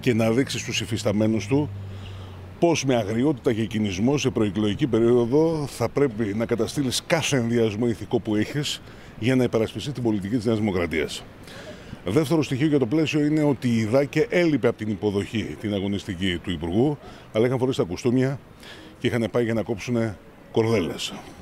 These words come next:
Και στη συνάντηση δεν είπανε κουβέντα. Στην ουσία των δηλώσεων. Δήλωσε εκατόν σαράντα προεκλογικές απολύσεις συμβασιούχων καθαριότητας, με το επιχείρημα ότι είναι ορισμένου χρόνου, ξέραν ότι θα φύγουν. Είναι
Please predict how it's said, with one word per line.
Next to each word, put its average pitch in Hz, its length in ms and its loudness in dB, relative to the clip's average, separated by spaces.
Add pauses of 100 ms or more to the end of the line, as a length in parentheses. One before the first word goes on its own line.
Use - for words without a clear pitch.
(260)
Και 127 80 0
στη 104 120 -2
συνάντηση 127 360 0
δεν 117 120 4
είπανε 107 180 2
κουβέντα. 92 440 -4 (600)
Στην 127 160 0
ουσία 143 180 2
των 151 180 4
δηλώσεων. 135 440 2 (1900)
Δήλωσε 156 340 2
εκατόν 143 220 0
σαράντα 156 280 2
προεκλογικές 123 720 0
απολύσεις 131 580 0
συμβασιούχων 127 600 2
καθαριότητας, 107 840 0 (100)
με 107 140 0
το 110 80 2
επιχείρημα 120 400 0
ότι 123 100 0
είναι 131 100 2
ορισμένου 123 340 2
χρόνου, 117 520 2
ξέραν 120 280 2
ότι 113 120 -2
θα 92 80 -4
φύγουν. 76 260 -4
Είναι - 140 -12